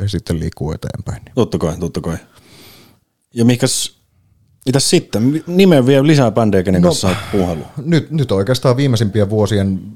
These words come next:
Speaker 1: suurimmat nimittäin on, on olleet muuan Rytmihäiriö ja Muun Sorrow. Tässä on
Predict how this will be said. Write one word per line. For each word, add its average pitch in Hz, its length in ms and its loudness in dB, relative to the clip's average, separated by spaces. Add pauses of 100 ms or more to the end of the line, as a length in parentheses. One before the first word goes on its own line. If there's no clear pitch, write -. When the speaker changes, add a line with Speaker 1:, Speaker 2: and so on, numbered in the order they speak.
(380)
Speaker 1:
suurimmat 104 480 0
nimittäin 95 460 -2
on, 90 140 -8
on 95 280 -4
olleet 98 380 0
muuan 101 380 0
Rytmihäiriö 92 760 -2
ja 87 100 -4
Muun 98 300 -2
Sorrow. 64 580 -4 (200)
Tässä - 300 -6
on 82 120 -6